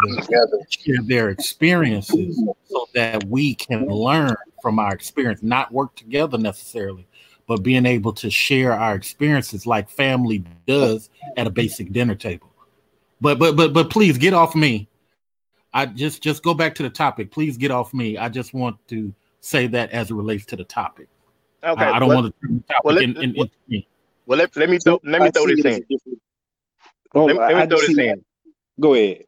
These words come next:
Speaker 4: go ahead.
Speaker 3: Uh, all right, um, at the end of the day, this country is designed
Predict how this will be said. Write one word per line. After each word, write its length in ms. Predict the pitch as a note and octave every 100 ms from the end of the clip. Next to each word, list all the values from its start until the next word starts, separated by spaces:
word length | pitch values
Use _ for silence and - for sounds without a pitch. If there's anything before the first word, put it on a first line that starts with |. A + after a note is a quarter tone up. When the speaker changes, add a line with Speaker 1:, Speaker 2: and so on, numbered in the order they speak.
| -
Speaker 4:
go 100 | A#2
ahead. 280 | G2 E2+ - _ _ _ _
Speaker 3:
Uh, 100 | D#3+ E3+ _ _ - -
all 60 |
right, 200 | F#3 E3+
um, 500 | - E3 D#3+ C#3+ C3 C3+ -
at 160 | E3+
the 160 | F#3 G#3+
end 160 | G#3+
of 60 | F#3+
the 60 | F3
day, 360 | F#3+ F#3 F#3 - _ _ _ _ _ _ _ _ - C3 -
this 280 | C3 F3+
country 360 | - G3+ F#3 E3
is 60 | C3+
designed 640 | A#2+ A2+ D3 D3+ A2+ G2